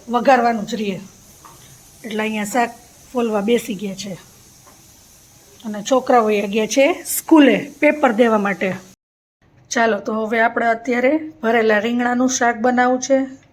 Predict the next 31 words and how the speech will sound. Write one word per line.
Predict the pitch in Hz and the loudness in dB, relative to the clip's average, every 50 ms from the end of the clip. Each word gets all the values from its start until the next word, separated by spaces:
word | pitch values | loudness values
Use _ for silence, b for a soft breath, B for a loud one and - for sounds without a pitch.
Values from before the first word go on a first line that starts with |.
| _ _ | _ _
તો | - 226 | -10 -10
જો, | 214 - 247 240 | -8 -6 -4 -2
આ | 233 220 214 202 | 0 0 0 0
રીંગણા | 220 226 233 226 220 214 | 0 -2 -2 -2 -2 0
લઈ | 214 220 226 240 247 | 0 2 2 2 0
જ | 240 | 0
લીધા | 240 247 - 254 240 233 | -2 -2 0 0 -2 -2
છે, | - 262 254 247 - b b b b b b b b b _ | -4 -6 -8 -8 -10 b b b b b b b b b _
કાંટાવાળા | - 233 226 220 262 233 214 208 202 202 202 | -4 -4 -2 2 2 2 4 2 2 0 0
રીંગણા | 208 214 214 208 190 190 | -2 -2 -2 -4 -4 -6
છે. | 185 - 214 220 269 302 B B B B B B B B B _ _ _ _ _ _ - _ _ - 277 | -8 -6 -4 -4 -4 -4 B B B B B B B B B _ _ _ _ _ _ -20 _ _ -10 -6
આનું | 220 214 208 196 | -4 -4 -4 -2
શાક | - 269 240 240 | -2 0 0 0
બહુ | 208 214 233 240 240 | 2 2 4 4 4
સરસ | 233 247 226 214 214 202 - | 2 0 -2 -2 -2 -4 -6
થાય, | - 202 190 - - - - - - _ _ _ _ _ _ _ _ _ 220 | -8 -8 -6 -6 -6 -8 -10 -14 -20 _ _ _ _ _ _ _ _ _ -6
મીઠું. | 226 233 233 - - 226 - - - _ _ _ b b b b b b b b b b b b b b b b b b b b _ _ _ _ _ _ - _ _ _ _ _ _ _ _ _ _ | -4 -4 -4 -4 -6 -8 -8 -8 -14 _ _ _ b b b b b b b b b b b b b b b b b b b b _ _ _ _ _ _ -20 _ _ _ _ _ _ _ _ _ _
તો | - 220 | -14 -10
ચાલો, | - - 247 233 220 214 214 | -6 -4 -2 -2 0 -2 -2
રીંગણાનું | 220 220 226 226 226 240 240 247 247 240 | -2 -2 -2 -2 -2 0 0 0 0 0
શાક | - 262 233 220 - | -2 -2 -4 -4 -2
બનાવી | 208 220 220 226 233 233 | -4 -2 -2 -2 -2 -2
નાખશું. | 220 226 233 226 - - 262 262 269 262 247 | -2 -2 -4 -6 -6 -4 0 0 0 0 0
અહીંયા | 220 214 202 202 | -2 -4 -6 -6
મમ્મીએ | 202 214 226 233 240 240 233 226 | -6 -6 -6 -4 -4 -4 -6 -6
શાક | 226 - 254 226 214 - - | -4 -2 0 0 0 2 2
ફોલી | 262 240 240 240 | 2 2 2 0
નાખ્યું | 226 233 240 233 - 254 | -2 -6 -8 -8 -8 -6
છે, | - 262 233 | -2 -2 0
આ | 214 214 | 0 2
વાલોર, | 208 220 226 233 240 240 247 254 254 | 2 2 2 2 2 2 2 0 0